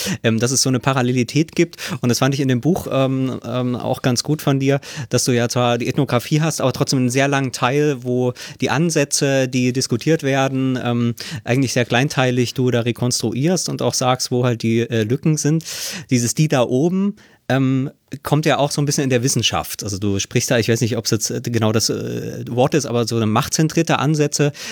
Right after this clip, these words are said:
die sich eigentlich forschen, in Politik geht's irgendwie immer nur um Macht.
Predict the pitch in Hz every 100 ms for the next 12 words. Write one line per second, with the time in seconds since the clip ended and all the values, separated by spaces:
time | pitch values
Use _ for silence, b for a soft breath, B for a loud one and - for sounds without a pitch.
0 | 143 - 123 120 120 - 123 - 127 -
1 | 113 117 113 127 120 113 - - _ -
2 | 139 135 131 147 131 120 101 104 165 -